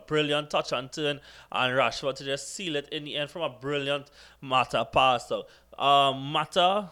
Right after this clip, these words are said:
a man say Bruno is the Zaha of United. I don't know, honestly, Motley, though, I, I don't know what you mean by that. You had to explain, though, because, um,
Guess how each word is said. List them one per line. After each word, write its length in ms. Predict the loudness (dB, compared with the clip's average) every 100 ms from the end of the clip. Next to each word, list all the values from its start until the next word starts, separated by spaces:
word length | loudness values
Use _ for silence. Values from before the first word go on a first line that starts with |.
| -10
a 120 | -8
man 240 | -4 -4
say 160 | -4 -10
Bruno 340 | -10 -10 -8
is 120 | -8 -10
the 80 |
Zaha 640 | -14 -6 -6 -4 -6 -6 -6
of 340 | -6 -6 -8 -16 _ _ _ _ -18
United. 580 | -14 -12 -14 -14 -20 -12
I 100 | -6
don't 140 | -4 -2
know, 240 | -4 -6 -8
honestly, 580 | -2 0 -2 -6 -12 -14 -10
Motley, 380 | -10 -8 -10
though, 160 | -6 -6
I, 280 | -6 -8 -10
I 20 |
don't 140 | -10 -8
know 100 | -8
what 120 | -8
you 60 | -10
mean 180 | -10
by 100 | -8
that. 100 | -6
You 60 | -6
had 80 | -8
to 100 | -8
explain, 540 | -10 -16 -14 -14 -12
though, 200 | -12 -14 -16 -20 -20 _
because, 400 | -20 -12 -8 -6
um, 220 | -8 -10